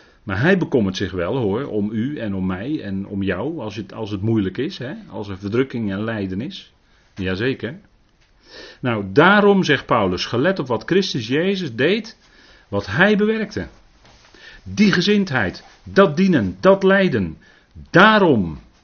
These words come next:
daarom gaat Paulus nu zeggen wat hij zegt, wat hij gaat schrijven. Hè, dus dat is de context, hè? Zo in, in die context, die moet je meewegen, hè. Je moet niet zomaar altijd een tekst zo los uit de Bijbel plukken, want dan kan je alles bewijzen.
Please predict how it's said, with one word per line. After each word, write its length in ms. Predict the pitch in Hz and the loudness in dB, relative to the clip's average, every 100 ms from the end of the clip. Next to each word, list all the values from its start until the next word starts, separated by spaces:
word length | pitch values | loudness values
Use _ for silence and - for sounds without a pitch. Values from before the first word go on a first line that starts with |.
| _ _ _ | _ _ _
daarom 540 | 85 139 202 196 127 | -2 2 4 2 0
gaat 280 | 101 110 98 | -2 -4 -6
Paulus 340 | 113 98 117 117 | -4 -4 -4 -2
nu 180 | 156 | -2
zeggen 280 | 151 110 123 | 0 -2 -2
wat 140 | 143 - | -6 -6
hij 100 | 113 | -2
zegt, 420 | 196 180 - _ - | -2 -2 -8 _ -10
wat 200 | 117 - | -8 -8
hij 100 | 104 | -10
gaat 240 | 101 98 | -10 -10
schrijven. 440 | - 180 170 92 - _ _ _ _ _ _ _ _ | -6 -6 -6 -10 -16 _ _ _ _ _ _ _ _
Hè, 180 | - 135 | -10 -8
dus 180 | 131 107 | -6 -4
dat 180 | 151 190 | -2 -2
is 80 | 117 | -2
de 80 | |
context, 520 | 107 185 139 98 - - | 0 0 0 -2 -4 -4
hè? 120 | 127 110 | -6 -8
Zo 360 | - 143 139 110 | -8 -2 -2 -2
in, 220 | 110 101 | -4 -6
in 180 | 107 107 | -4 -4
die 280 | 156 160 - _ - - _ | -4 -6 -8 _ -20 -20 _
context, 420 | - 165 135 131 | -2 0 2 0
die 100 | 151 | 0
moet 160 | 156 131 | -2 -2
je 80 | 127 | 0
meewegen, 560 | 160 175 156 101 85 | 0 0 0 -2 -4
hè. 60 | 107 | -8
Je 120 | 147 | -6
moet 120 | 127 | -4
niet 140 | 139 143 | -6 -4
zomaar 280 | 127 117 117 | -4 -4 -8
altijd 240 | 110 104 | -12 -12
een 140 | 110 | -12
tekst 260 | 107 131 - | -8 -10 -4
zo 200 | 120 104 | -4 -2
los 220 | 120 113 | -4 -4
uit 100 | 110 | -4
de 60 | 101 | -4
Bijbel 300 | 120 143 131 | -4 -4 -4
plukken, 300 | 104 92 135 | -6 -6 -8
want 120 | 151 | -6
dan 100 | 123 | -4
kan 100 | 107 | -4
je 60 | 180 | -2
alles 180 | 190 | -4
bewijzen. 520 | 131 98 82 78 69 | -4 -8 -10 -14 -18